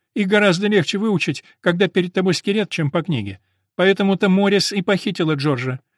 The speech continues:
Мисс Нэш приглушённо хихикнула. Очень изобретательно с её стороны. Я, когда была младшей, выкрадывала отдельные кости из ящика в лекционном зале, но стащить Джорджа мне ни разу не пришло в голову.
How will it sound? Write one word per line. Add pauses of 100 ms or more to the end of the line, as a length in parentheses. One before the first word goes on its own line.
(260)
Мисс
Нэш
приглушённо
хихикнула. (300)
Очень
изобретательно
с
её
стороны. (440)
Я,
когда
была
младшей, (420)
выкрадывала
отдельные
кости
из
ящика
в
лекционном
зале,
но
стащить
Джорджа
мне
ни
разу
не
пришло
в
голову.